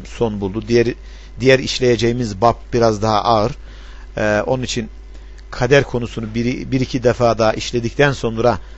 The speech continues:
o benim ilave olarak yapmak istediğim ders sonra inşallah yapılır.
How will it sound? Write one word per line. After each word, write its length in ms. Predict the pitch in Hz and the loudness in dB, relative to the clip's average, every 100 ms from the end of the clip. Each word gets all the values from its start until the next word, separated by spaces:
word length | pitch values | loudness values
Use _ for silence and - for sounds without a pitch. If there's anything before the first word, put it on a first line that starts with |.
| - - - | -18 -8 2
o 240 | 117 110 98 | 2 2 0
benim 260 | 139 113 110 - - - - | -2 -2 -4 -10 -18 -16 -8
ilave 320 | 110 120 120 | 2 6 6
olarak 360 | 127 107 107 107 | 4 2 0 0
yapmak 320 | 107 - 110 | -2 -2 -6
istediğim 560 | - 107 104 104 101 101 | -4 -4 -2 -4 -2 2
ders 320 | 120 107 - - - - - - | 2 0 -10 -16 -18 -18 -18 -18
sonra 360 | - - 117 104 | -8 -4 0 0
inşallah 460 | 95 87 95 92 98 | -2 -2 -4 -2 0
yapılır. 440 | 98 - 110 110 | -2 0 0 0